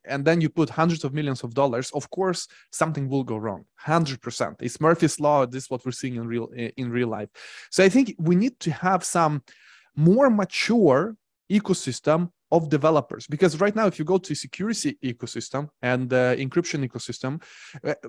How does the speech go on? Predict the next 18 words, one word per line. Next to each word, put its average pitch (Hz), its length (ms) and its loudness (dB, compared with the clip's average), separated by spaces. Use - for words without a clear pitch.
people 262 220 6
that 175 180 6
actually 190 300 4
do 147 120 0
cryptography, 135 600 -2
it's 135 160 -8
very 208 160 6
mature. 165 500 0
Like, 139 160 0
there 170 120 8
are 185 240 6
use 165 380 -2
cases, 185 460 2
there 143 180 2
are 151 240 2
ways 175 320 0
of 151 160 -2
working, 170 480 -2